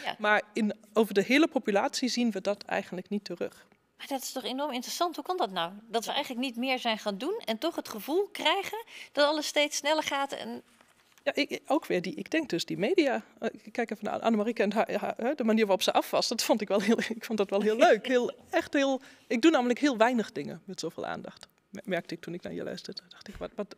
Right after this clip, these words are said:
Speaker 2: wat?
Speaker 1: Hmm.
Speaker 2: Niet eens fietsen, daar heb ik altijd een podcast op.
Speaker 1: Oh ja.
Speaker 2: Ja. Ja. Ehm, ja, dus ik denk dat die,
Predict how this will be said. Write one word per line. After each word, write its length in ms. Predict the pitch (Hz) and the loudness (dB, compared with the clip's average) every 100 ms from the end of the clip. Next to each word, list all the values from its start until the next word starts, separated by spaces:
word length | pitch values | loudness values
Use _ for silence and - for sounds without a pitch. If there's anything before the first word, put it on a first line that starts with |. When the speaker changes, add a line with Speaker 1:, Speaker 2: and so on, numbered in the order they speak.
| _ | _
Speaker 2:
wat? 100 | - | -8
Speaker 1:
Hmm. 140 | 220 175 _ _ _ _ _ _ | -8 -8 _ _ _ _ _ _
Speaker 2:
Niet 180 | 233 302 | 0 2
eens 180 | 202 - | 2 2
fietsen, 260 | 277 - | -2 -4
daar 80 | - | -6
heb 80 | 175 | -6
ik 60 | 214 | -4
altijd 200 | - 196 | -4 -4
een 60 | |
podcast 340 | 214 214 190 - | -8 -8 -6 -6
op. 200 | 170 _ _ | -10 _ _
Speaker 1:
Oh 80 | 233 | -6
ja. 100 | 190 - _ | -6 -10 _
Speaker 2:
Ja. 120 | - - _ _ _ _ _ _ - - 190 202 | -10 -10 _ _ _ _ _ _ -20 -16 -12 0
Ja. 200 | 190 - - - - - - | 0 0 -6 -8 -10 -12 4
Ehm, 680 | 226 214 208 202 202 196 190 - _ _ _ _ | 6 6 0 -2 -4 -4 -6 -10 _ _ _ _
ja, 320 | - 254 311 180 | 2 4 4 2
dus 160 | 220 | 0
ik 160 | 294 - | 0 4
denk 220 | 320 359 | 4 4
dat 160 | 240 226 | 0 0
die, 240 | 226 202 | -2 -2